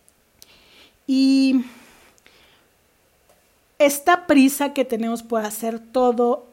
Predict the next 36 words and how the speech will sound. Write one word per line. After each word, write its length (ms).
hoy, 420
porque 640
hoy 140
voy 180
a 100
cambiar, 400
nos 120
hace 180
vivir 280
muy 140
frustrados. 680
La 100
invitación 540
que 100
quiero 180
hacerte 600
es, 180
no 220
es 180
a 80
que 100
vivas 280
solo 280
un 80
día 100
a 40
la 100
vez, 200
porque 240
es 100
importante 480
hacer 220
acciones 360
para 200
el 80
futuro, 500